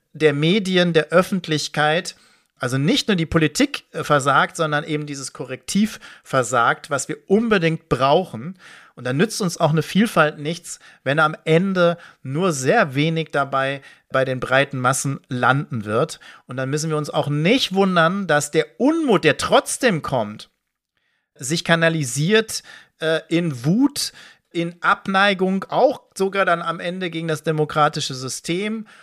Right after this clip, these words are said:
und gegen irgendwelche, ja, Sündenböcke, Minderheiten, wo man's gerne drauf ablassen kann, weil man die schön treten kann.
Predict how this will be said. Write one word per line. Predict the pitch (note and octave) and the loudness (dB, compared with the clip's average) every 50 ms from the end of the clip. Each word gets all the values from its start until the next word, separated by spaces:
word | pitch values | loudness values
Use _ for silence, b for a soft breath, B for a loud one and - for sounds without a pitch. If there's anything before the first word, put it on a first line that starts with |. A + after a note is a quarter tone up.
| B B B B | B B B B
und | - F3 F3+ F#3+ F#3 - - - | 0 0 0 0 -2 -6 -8 -4
gegen | - E3+ E3 D#3+ D#3+ E3 E3 E3 | 0 0 0 2 2 0 -2 0
irgendwelche, | - E3 E3+ F3+ F#3 E3+ D#3+ D#3+ D3+ - D#3+ D#3 C#3+ C#3+ - - - D#2+ - - - - | 2 2 2 2 2 2 2 2 2 2 2 2 2 0 -2 -6 -10 -14 -14 -14 -12 -6
ja, | - C#3+ C#3 C#3+ D3+ D3 - - | -2 0 2 2 2 2 0 -4
Sündenböcke, | - B2 C#3 D#3+ G3 A3+ A3 F3+ D3 E3 E3+ - - E3+ D#3+ D#3 D#3 D#3+ - | -4 0 2 2 2 2 -2 0 2 4 2 4 4 2 2 2 2 0 -2
Minderheiten, | D#3 C#3+ D#3+ E3+ E3 E3 D3 C#3+ D3+ D#3 D#3+ D#3+ - D#3 D3+ D3+ D3 B B B B B B | -4 -4 -2 0 2 2 2 2 2 2 2 0 0 -2 -2 -2 -2 B B B B B B
wo | - C#3+ | -2 2
man's | D3+ D3+ D3 C#3+ - | 2 2 2 0 0
gerne | - C#3+ C#3 C#3+ C#3+ | 0 0 2 2 0
drauf | C3 C3 C3+ C3 C3+ - | 0 2 0 0 2 0
ablassen | D3 D3 - D3+ D3+ - - E3 D3+ | -2 0 2 0 0 0 -2 -6 -4
kann, | - D3 D3 D3 C#3 | -2 -2 0 0 2
weil | C3+ C3+ C3+ | 0 0 2
man | C3+ C3 C3 | 0 -2 -2
die | C3 C#3 - - D#3 | -2 -6 -6 -6 -6
schön | - - C#3 C#3 C#3 C3+ | -2 0 0 0 -2 -4
treten | - - - C#3+ D3 D3 C#3+ A#2+ | -6 -2 0 0 0 0 -2 -8
kann. | - - G#2 G2+ F#2+ F#2 | -8 -8 -8 -8 -8 -10